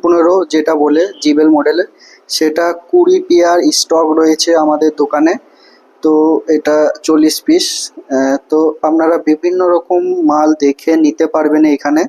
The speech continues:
তো এতগুলো মালের মধ্যে, আহ, সমস্ত মাল চেক করে আপনাদের যেটা পছন্দ হবে সেটা নিতে পারবেন। তো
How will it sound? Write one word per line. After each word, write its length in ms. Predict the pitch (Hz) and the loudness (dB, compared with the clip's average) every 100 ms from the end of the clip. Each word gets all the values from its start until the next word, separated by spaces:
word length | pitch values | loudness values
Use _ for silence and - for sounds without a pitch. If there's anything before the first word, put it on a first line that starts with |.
| - _ _ _ _ _ | -6 _ _ _ _ _
তো 440 | 151 151 156 160 156 - | 0 2 2 0 -2 -2
এতগুলো 560 | 160 156 160 151 160 175 | -4 -2 0 0 0 0
মালের 380 | 160 156 160 156 | 0 -2 -2 -2
মধ্যে, 640 | 156 151 151 170 175 175 - - | -4 -4 -2 0 2 0 -2 -4
আহ, 340 | 147 156 156 151 | -2 -2 -4 -8
সমস্ত 560 | - - 156 151 - | -10 -2 -2 -2 -2
মাল 300 | 160 151 156 156 | 0 0 0 -2
চেক 260 | 156 147 - | -2 -4 -2
করে 340 | 156 160 190 | -2 0 0
আপনাদের 480 | 170 156 151 151 151 | 0 0 0 0 -2
যেটা 280 | 147 147 156 | 0 -2 -2
পছন্দ 340 | 143 - 151 151 | -4 -4 -2 0
হবে 240 | 156 165 | 0 0
সেটা 340 | 165 147 147 | 0 -4 0
নিতে 260 | 156 143 151 | 0 0 -2
পারবেন। 340 | 143 143 156 233 _ _ - - _ - | 0 0 -2 -4 _ _ -20 -20 _ -4
তো 440 | 151 156 160 151 | 0 2 2 0